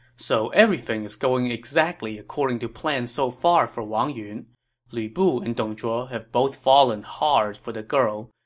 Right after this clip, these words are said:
and she is now in position to stir up resentment between them. However, before Wang Yun had gotten halfway home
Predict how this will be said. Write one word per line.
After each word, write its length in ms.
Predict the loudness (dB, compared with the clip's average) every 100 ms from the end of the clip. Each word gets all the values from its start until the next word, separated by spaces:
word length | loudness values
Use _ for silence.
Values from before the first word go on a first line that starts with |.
| _
and 120 | -12 -8
she 200 | -6 -6
is 180 | -4
now 340 | -6 -2 -2 -4
in 160 | -8
position 560 | -10 -8 -4 -4 -4 -10
to 120 | -12
stir 400 | -12 -6 -2 0
up 120 | -2 -4
resentment 640 | -8 2 2 2 -10 -12
between 400 | -12 -8 -6 -6
them. 300 | -8 -14 -20 _ _ _ _ _ _ _
However, 600 | 0 6 6 6 -4 -6 -16 _
before 280 | -4 2 4
Wang 260 | 6 4 2
Yun 160 | -4
had 180 | -4 2
gotten 320 | 4 4 2
halfway 540 | -4 -2 -2 0 0 0
home 480 | 2 2 2 -4